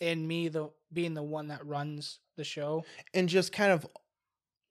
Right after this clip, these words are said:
Speaker 2: expectations we had
Speaker 1: Yeah.
Speaker 2: that we ourselves kinda didn't meet
Speaker 1: Yep.
Speaker 2: too.
Speaker 1: It's like if you're not hold, it's kinda like if you're, if you're doing some,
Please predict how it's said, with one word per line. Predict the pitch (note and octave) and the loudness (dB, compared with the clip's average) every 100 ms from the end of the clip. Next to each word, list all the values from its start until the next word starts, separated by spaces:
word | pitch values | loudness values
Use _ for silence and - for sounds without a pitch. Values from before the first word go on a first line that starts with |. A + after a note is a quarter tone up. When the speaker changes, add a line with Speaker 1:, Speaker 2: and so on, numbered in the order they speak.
| _ - | _ -6
Speaker 2:
expectations | - - - C3+ - B2+ A#2+ - B2 - | -4 -2 -2 -4 -4 -2 -2 -4 -6 -8
we | A#2 | -10
had | G#2+ - A2+ A2+ A#2 A2+ | -8 -4 -4 -4 -6 -6
Speaker 1:
Yeah. | D3 B2+ | 0 2
Speaker 2:
that | A2+ | 2
we | B2+ C3+ C3+ | 0 2 4
ourselves | B2+ A#2 - - A#2 B2 B2 B2 - - - | 2 -2 -2 2 2 2 -2 -8 -8 -8 -8
kinda | - B2 | -4 -2
didn't | A#2+ C3 B2+ B2 | -2 -2 -2 -4
meet | A2+ A#2 B2 C#3 _ _ _ _ - | -8 -6 -6 -8 _ _ _ _ -10
Speaker 1:
Yep. | E3 D3+ | -4 0
Speaker 2:
too. | B2 B2 B2+ - _ _ _ _ - - - _ | 2 2 0 -8 _ _ _ _ -20 -20 -20 _
Speaker 1:
It's | - | 0
like | G3+ G3 - | 2 2 0
if | G3 F#3 F#3+ | 0 0 0
you're | G3 | 2
not | G#3+ A3 - | 4 2 -2
hold, | - G3 G3+ G3+ - | -4 2 2 0 -8
it's | D#3+ | -12
kinda | - B3 C4 | -2 0 4
like | B3 A3 | 2 2
if | G3+ G3 | -2 -2
you're, | F#3 F3+ F3 E3+ D#3 - _ _ _ _ - _ _ _ _ _ _ _ _ _ - | 0 2 2 0 -2 -10 _ _ _ _ -20 _ _ _ _ _ _ _ _ _ -8
if | D#3+ | -2
you're | G#3+ | 0
doing | F#3 F3 F#3+ F#3+ F3 | 0 2 2 2 -2
some, | - D3+ | -4 -4